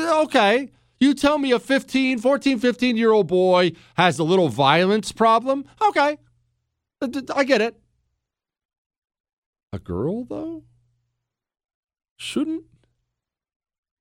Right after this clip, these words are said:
shouldn't a girl be worried about her hair? Shouldn't a girl be worried about talking to boys? Uh, what am I missing? Uh,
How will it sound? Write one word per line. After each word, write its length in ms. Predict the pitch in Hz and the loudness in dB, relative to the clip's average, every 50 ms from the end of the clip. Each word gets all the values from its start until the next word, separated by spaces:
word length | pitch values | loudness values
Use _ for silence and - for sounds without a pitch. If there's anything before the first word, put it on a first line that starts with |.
| _ _ | _ _
shouldn't 440 | - - - - 247 277 294 302 | -16 -12 -8 -6 -6 -6 -6 -6
a 80 | 330 294 | -8 -8
girl 500 | 175 113 104 101 104 120 139 151 170 160 | -8 -6 -4 -2 -2 0 -2 -2 -2 -4
be 200 | 139 131 120 113 | -4 -4 -4 -4
worried 440 | 110 104 110 120 131 135 135 127 120 | -4 -4 -4 -4 -4 -4 -4 -4 -4
about 420 | 113 104 113 110 107 107 101 - _ _ _ _ _ _ _ _ _ _ _ _ _ _ _ _ _ _ _ _ _ _ _ - | -4 -2 -2 -2 -2 -2 -4 -6 _ _ _ _ _ _ _ _ _ _ _ _ _ _ _ _ _ _ _ _ _ _ _ -8
her 160 | - 107 95 | -8 -6 -6
hair? 640 | 78 78 80 85 92 92 104 123 143 156 160 160 - _ _ _ _ _ _ _ _ _ _ _ _ _ _ _ _ _ _ _ | -6 -8 -8 -6 -4 -2 -2 -2 -4 -4 -6 -10 -14 _ _ _ _ _ _ _ _ _ _ _ _ _ _ _ _ _ _ _
Shouldn't 360 | - - - 240 233 302 285 180 | -10 -6 -6 -4 -4 -4 -6 -2
a 20 | |
girl 220 | 151 160 180 190 | -2 0 0 0
be 100 | 165 170 | 0 0
worried 300 | 151 123 143 147 151 147 | -2 0 -2 -2 -2 -2
about 300 | 139 143 139 131 117 - _ _ _ _ _ _ _ _ _ _ _ _ _ _ _ _ _ _ _ _ _ _ _ - | 0 0 0 0 0 -4 _ _ _ _ _ _ _ _ _ _ _ _ _ _ _ _ _ _ _ _ _ _ _ -8
talking 500 | - 117 120 127 - - 147 147 147 127 | -4 -2 -2 -2 -2 -4 -4 -4 -2 -4
to 60 | 113 | -6
boys? 840 | 82 73 92 87 92 98 110 139 165 214 226 226 226 - - - _ _ _ _ _ _ _ _ _ _ _ _ _ _ _ _ _ | -6 -4 -6 -4 -2 -2 -2 -2 -4 -6 -8 -12 -14 -18 -20 -20 _ _ _ _ _ _ _ _ _ _ _ _ _ _ _ _ _
Uh, 80 | - 190 - _ _ _ _ _ _ _ _ _ _ _ _ _ | -12 -12 -12 _ _ _ _ _ _ _ _ _ _ _ _ _
what 220 | - 165 240 302 | -4 -2 -2 -2
am 100 | 330 339 | 0 -2
I 120 | 359 359 311 | -2 -2 0
missing? 500 | 233 156 190 190 - - 101 73 - - _ _ _ _ _ _ _ _ _ _ _ _ _ _ _ _ _ _ _ _ _ _ _ _ _ _ _ _ | 0 0 -2 -2 -4 -8 -12 -12 -12 -16 _ _ _ _ _ _ _ _ _ _ _ _ _ _ _ _ _ _ _ _ _ _ _ _ _ _ _ _
Uh, 120 | 147 165 | -6 -2